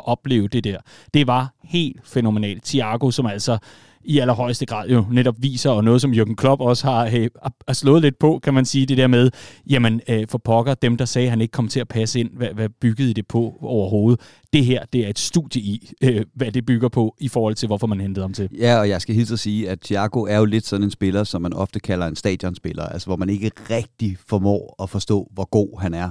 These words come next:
Speaker 2: før man står på det stadion og ser, hvad han kan sådan på hele banen, ikke? Altså, hvor meget, hvor, hvor vanvittigt han læser sådan en kamp. Det kunne man sagtens se,
Speaker 1: <laughs>
Speaker 2: også efter syv fadøl på en, øh, på en storskærm på en pop.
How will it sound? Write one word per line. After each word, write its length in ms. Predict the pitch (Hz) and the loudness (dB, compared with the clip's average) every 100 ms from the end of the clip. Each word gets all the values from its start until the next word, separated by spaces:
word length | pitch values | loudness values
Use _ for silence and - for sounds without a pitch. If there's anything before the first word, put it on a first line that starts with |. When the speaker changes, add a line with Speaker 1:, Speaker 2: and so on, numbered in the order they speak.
| 87 | -4
Speaker 2:
før 120 | 101 | -6
man 140 | 90 90 | -4 -8
står 300 | - - - | -4 -6 -4
på 80 | 104 | -6
det 200 | 98 90 | -6 -8
stadion 460 | - 82 - 87 - | -6 -10 -8 -10 -10
og 120 | 80 | -6
ser, 400 | - 113 101 - - - - - | -4 -4 -6 -10 -16 -20 -20 -10
hvad 140 | 95 | -8
han 160 | 82 87 | -6 -8
kan 280 | - 101 - | -6 -6 -6
sådan 220 | - 87 | -6 -6
på 100 | 85 90 | -6 -6
hele 260 | 98 104 | -4 -4
banen, 360 | 107 85 107 85 | -2 -4 -4 -6
ikke? 160 | 101 - | -6 -6
Altså, 140 | 90 | -6
hvor 100 | 87 | -4
meget, 300 | 87 90 104 | -2 -2 -2
hvor, 120 | 95 95 | -4 -4
hvor 120 | 101 87 | -6 -4
vanvittigt 440 | 107 117 120 101 | -2 0 -2 -4
han 140 | 98 95 | -4 -4
læser 520 | 87 120 95 - 107 - _ | 0 -2 -2 -6 -8 -10 _
sådan 260 | - 107 95 | -4 -2 -2
en 60 | 90 | -4
kamp. 240 | 85 82 - _ - - - _ | -8 -10 -12 _ -20 -20 -20 _
Det 80 | 104 | -2
kunne 140 | 117 | 2
man 120 | 98 92 | 0 -2
sagtens 500 | - 113 117 - 123 | -4 -4 -4 -4 -4
se, 340 | - 101 82 - _ _ - | -2 -2 -4 -12 _ _ -14
Speaker 1:
<laughs> 340 | 95 - 104 | -10 -6 -4
Speaker 2:
også 340 | 101 120 151 - | -2 0 0 -2
efter 260 | 98 - | -4 -2
syv 260 | 110 117 87 | -2 0 0
fadøl 380 | - 90 98 98 | 0 0 2 0
på 240 | - 95 | 0 -2
en, 280 | - 92 87 | 0 -4 -2
øh, 440 | 85 85 82 - 139 | -2 2 0 0 2
på 80 | |
en 80 | 101 | 2
storskærm 420 | 87 95 - 85 | 2 -2 -2 -6
på 100 | 85 | -2
en 80 | 90 | -4
pop. 220 | 80 87 | 0 -4